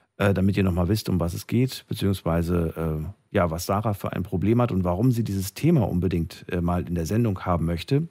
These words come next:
Ich find das Thema spitze, bin gespannt, welche Erfahrungen ihr gesammelt habt, wie man mit so einer Situation umgeht. Jetzt schon einige Lösungsvorschläge, was heißt Lösungsvorschläge, aber einige, äh, Erfahrungen von euch gehört und was ihr gemacht habt in so einem Fall. Es geht weiter in die nächste Leitung. Da habe ich wen mit der Endziffer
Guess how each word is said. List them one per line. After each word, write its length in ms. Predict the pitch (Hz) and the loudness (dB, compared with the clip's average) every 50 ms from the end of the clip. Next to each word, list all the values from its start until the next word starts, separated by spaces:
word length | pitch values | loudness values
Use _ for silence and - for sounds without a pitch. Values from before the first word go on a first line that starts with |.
| _ _ - | _ _ -2
Ich 100 | - 131 | -2 2
find 160 | - 180 160 | 2 2 2
das 100 | 143 131 | 2 2
Thema 260 | - 143 135 120 104 | 2 2 2 4 2
spitze, 440 | 104 - - 160 - - - 160 - - - - - - - _ _ _ | 2 0 -2 -4 -2 -2 -4 -4 -4 -6 -14 -20 -20 -20 -20 _ _ _
bin 140 | - 139 143 | 6 6 6
gespannt, 380 | 120 113 - - 110 117 110 110 | 6 4 4 4 4 4 4 4
welche 200 | 107 101 110 101 | 2 2 0 -2
Erfahrungen 500 | 92 - - 110 101 98 98 95 90 85 | -2 0 2 4 4 4 4 4 4 2
ihr 160 | - - 117 107 | 2 2 2 2
gesammelt 520 | 104 95 90 104 98 104 101 92 - - | 2 2 2 4 4 4 4 4 2 2
habt, 320 | 98 87 - - - - | -2 -2 -2 -4 -4 2
wie 100 | 107 120 | 4 6
man 180 | 131 123 113 107 | 6 8 6 6
mit 120 | 104 98 95 | 4 2 2
so 80 | - | 0
einer 140 | 95 95 90 | 0 0 0
Situation 540 | 87 92 82 - 82 73 - - - 80 78 | 0 -2 -4 -4 -4 -6 -6 -6 -6 -6 -4
umgeht. 400 | - 92 120 131 139 151 160 - | 0 2 2 4 4 2 2 2
Jetzt 180 | - 90 90 - | 0 0 0 0
schon 160 | - 101 - | 0 -2 0
einige 360 | - - 98 107 113 101 98 | 0 2 2 2 2 2 4
Lösungsvorschläge, 1080 | 95 92 101 107 104 107 101 98 - - - 95 90 90 - 85 85 87 85 82 82 76 | 4 4 4 4 4 2 2 0 -2 0 0 0 0 0 0 0 0 2 2 2 0 -2
was 120 | - 80 82 | -4 -8 -8
heißt 120 | 82 - 78 | -8 -6 -6
Lösungsvorschläge, 600 | 82 82 - 78 - - - - - 85 82 76 | -6 -6 -6 -8 -8 -8 -10 -8 -6 -6 -4 -4
aber 160 | 67 - - | -4 -6 -4
einige, 360 | - 90 98 98 92 92 90 - - - - - - _ _ _ _ _ _ _ | -2 0 0 2 2 0 -2 -4 -10 -20 -20 -20 -20 _ _ _ _ _ _ _
äh, 320 | - 98 90 85 85 82 62 58 - | -2 0 2 2 2 0 -2 -2 -6
Erfahrungen 480 | 82 - - 107 123 139 147 151 139 | -4 0 2 4 4 6 6 4 4
von 160 | 127 - 117 | 4 2 0
euch 240 | - - 113 117 - | 0 2 0 0 0
gehört 240 | - 113 110 110 - | 2 2 2 2 2
und 120 | 78 92 87 | 2 0 0
was 280 | 92 90 - - - | 0 -2 -2 -4 2
ihr 160 | 139 147 147 143 | 6 8 8 8
gemacht 380 | 139 143 135 135 135 135 - | 8 6 4 4 2 0 -2
habt 100 | 131 123 | -4 -2
in 120 | 131 127 127 | 0 0 0
so 120 | 123 123 | 2 2
einem 120 | 123 131 127 | 0 0 0
Fall. 400 | - - 107 117 127 135 139 139 - | 0 0 0 0 2 0 -2 -2 -4
Es 160 | - 92 - | -8 -6 -2
geht 180 | - 104 - | -2 -2 0
weiter 260 | - 82 92 95 98 92 | 0 0 0 2 2 0
in 80 | 82 | 0
die 80 | 87 85 | 2 2
nächste 300 | 82 80 - - - 69 | 0 0 -2 -4 -4 -4
Leitung. 500 | 69 71 73 87 95 123 147 175 196 - - | -4 -2 0 0 2 2 2 2 2 0 0
Da 180 | 101 98 95 | 0 0 2
habe 200 | 101 104 104 120 | 2 0 0 0
ich 140 | 117 113 - | -2 -2 0
wen 220 | 98 95 107 107 | 2 2 4 4
mit 140 | 95 95 - | 2 2 0
der 180 | 92 87 - - | 0 -2 -2 -2
Endziffer 680 | 78 90 95 - 107 101 - - 101 101 110 131 151 151 | -2 -4 -4 -2 -4 -4 0 2 2 4 4 2 0 -2